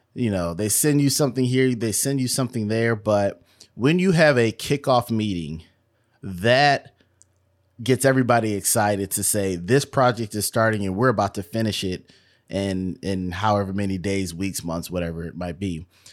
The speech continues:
But your client isn't going to necessarily say, "When is our project kickoff call?" That is something that you're gonna have to institute. And most clients are excited. They're spending money with you. They're, uh,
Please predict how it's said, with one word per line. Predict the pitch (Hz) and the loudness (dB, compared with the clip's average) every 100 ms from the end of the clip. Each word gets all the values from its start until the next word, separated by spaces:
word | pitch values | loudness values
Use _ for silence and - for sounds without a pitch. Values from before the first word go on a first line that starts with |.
| _ - | _ 0
But | 110 98 - - | 2 2 -2 -2
your | 123 202 | 2 2
client | - 151 151 127 | 4 4 4 4
isn't | 147 127 110 | 2 2 2
going | 131 120 | 2 2
to | 113 | 2
necessarily | 117 113 113 127 113 | 2 0 0 0 2
say, | 110 127 110 | 4 4 4
"When | 120 | 2
is | 127 | 2
our | 107 | 0
project | - 120 101 98 | 2 0 0 -2
kickoff | 131 - 92 | -4 -2 -4
call?" | - 85 85 - _ | -4 -6 -8 -14 _
That | - 151 | 2 4
is | 147 - | 4 2
something | 143 127 | 2 2
that | 117 104 | 0 0
you're | 120 127 | 0 0
gonna | 117 | 2
have | 113 - | 0 0
to | - | -4
institute. | 120 107 95 98 85 - | -4 -4 -6 -6 -6 -2
And | 117 104 - | 0 0 -6
most | 104 113 185 202 | -2 4 4 4
clients | - 156 185 190 | 2 0 0 -2
are | - 117 | 0 0
excited. | 101 - 117 110 90 80 _ _ _ - | 0 0 2 2 -2 -8 _ _ _ -8
They're | 107 | -6
spending | - 151 156 | 0 2 4
money | 139 139 | 2 2
with | 135 131 | 2 2
you. | 131 131 131 127 _ - _ - | 2 2 2 -2 _ -20 _ -4
They're, | 110 110 107 101 98 101 _ _ | -2 0 0 0 -4 -6 _ _
uh, | - 95 90 87 80 82 | -4 -2 0 -2 -4 -8